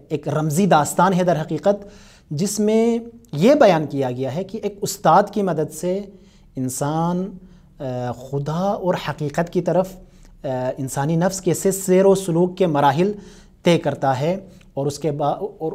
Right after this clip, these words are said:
اس سفر کے مختلف مراحل کو، کہ انسانی نفس مختلف مراحل کو طے کرتے ہوئے خدا تک کیسے پہنچ پاتا ہے، کیسے حقیقت تک وہ سفر کرتا ہے۔ ایک داستان، رمزی داستان کی شکل میں یہ سارا سلسلہ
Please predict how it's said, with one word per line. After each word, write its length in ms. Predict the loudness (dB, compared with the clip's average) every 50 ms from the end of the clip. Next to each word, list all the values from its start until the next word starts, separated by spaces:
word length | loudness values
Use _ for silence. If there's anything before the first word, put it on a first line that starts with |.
| -8 -12
اس 80 | -12 -12
سفر 380 | -10 -6 -4 0 2 2 2
کے 160 | 4 4 4
مختلف 400 | 4 4 0 -2 -2 -2 -2 -4
مراحل 360 | -4 -2 0 0 0 0 -4 -6
کو، 240 | -6 -8 -12 -12 -14 -18 -12
کہ 80 | -8
انسانی 360 | -8 -6 -4 -4 -4 -2 -2 -2
نفس 380 | 0 0 -2 -2 -4 -12 -14 -16 -20 -20 _ _ _ -10
مختلف 460 | -8 -8 -8 -6 -4 -2 -2 -2 -2 -2
مراحل 360 | -2 0 2 2 0 0 -4
کو 140 | -6 -8 -8
طے 160 | -8 -8 -8
کرتے 260 | -8 -10 -10 -10 -10
ہوئے 200 | -8 -6 -6 -8 -8 -8
خدا 220 | -8 -2 0 0 0
تک 240 | 0 -2 -8 -6 -4
کیسے 240 | -4 -4 -2 -4
پہنچ 400 | -4 -4 -6 -8 -8 -8 -10 -10
پاتا 320 | -10 -10 -8 -8 -8 -8 -8
ہے، 160 | -8 -10 -10 -12 -16 -20 -20 -20 -20 _ _ _ _ _ -6
کیسے 440 | -4 -4 -2 2 4 4 4 4 2 -2 -4
حقیقت 400 | -4 -4 -2 0 0 0 2 0
تک 160 | -2 -2 -2
وہ 60 | -4
سفر 260 | -6 -6 -6 -8 -8
کرتا 320 | -8 -8 -8 -8 -6 -6 -6
ہے۔ 140 | -6 -8 -10 -14 -20 -20 -20 -20 -20 -16
ایک 520 | -12 -12 -8 -8 -10 -10 -12 -16 -12 -6 -4 -4 -4 0 0
داستان، 560 | 0 0 0 -2 -2 0 0 2 0 0 0
رمزی 320 | 0 0 0 0 0 0
داستان 320 | 2 0 0 0 -2 -6 -6
کی 80 | -6
شکل 220 | -8 -10 -8 -6 -6
میں 160 | -6 -4 -4
یہ 100 | -4 -4
سارا 240 | -2 -2 -4 -4 -4
سلسلہ 320 | -6 -10 -10 -8 -6 -6